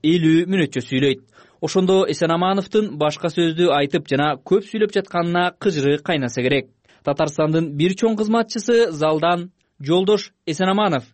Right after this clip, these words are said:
кимдин атынан сүйлөп жатат?» — деп кыйкырып калат. «Мага Михаил Иванович сөз берип жатканда сиз кайда жүрдүңүз эле?» — деп Эсенаманов дароо жооп бергенде, залда отургандар кыраан катку күлүшөт. Эркинбек бала менен балача, чоң менен чоң жорто сүйлөшүп,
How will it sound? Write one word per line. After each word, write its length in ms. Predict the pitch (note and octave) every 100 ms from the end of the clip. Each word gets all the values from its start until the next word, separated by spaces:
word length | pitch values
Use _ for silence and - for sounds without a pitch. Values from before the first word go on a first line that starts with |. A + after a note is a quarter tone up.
| _
кимдин 300 | - D#3 F#3+
атынан 280 | A3+ A#3 B3
сүйлөп 320 | - F#3+ G3
жатат?» — 240 | G#3+ G#3+ G#3+
деп 220 | A3+ -
кыйкырып 380 | - A#3 D#3+ C#3+
калат. 300 | D3 D3 - _ _ _
«Мага 400 | D3+ E3+ G3 G3+ D#3+
Михаил 420 | D#3 F#3 G3 F#3+
Иванович 520 | D#3+ D#3 F3+ G#3 G#3
сөз 120 | G#3+ F3+
берип 160 | F3+
жатканда 640 | F#3+ F3+ F3+ F3 F3+ F#3+ D3+
сиз 340 | - F3 - -
кайда 320 | C#3+ C3+ F3
жүрдүңүз 340 | G#3+ A3 G3+
эле?» — 120 | F#3 F3+
деп 200 | G#3+ - _
Эсенаманов 640 | - C#3+ C3+ C3+ D3 G3+ G3+
дароо 280 | F3 F3+ F3+
жооп 320 | C#3 D#3+ F#3+
бергенде, 480 | G3+ E3 C3+ A#2 - _ _ _
залда 340 | D3 D#3 E3 G#3
отургандар 560 | G3 E3+ E3 D#3+ E3+ _
кыраан 440 | - D3+ D3 F3+ E3+
катку 260 | C#3+ -
күлүшөт. 400 | B2+ B2 D3 C3 _ _ _ _
Эркинбек 480 | C#3 C#3+ D3+ D#3 D#3+
бала 240 | C#3 C#3+ E3
менен 200 | F#3 G#3
балача, 500 | G3 D#3 F#3 F3 A2+ _ -
чоң 260 | - A3
менен 200 | A3 A#3
чоң 300 | A3+ - A3
жорто 260 | D#3 D3 F#3+
сүйлөшүп, 400 | F#3+ A3+ A3+ C4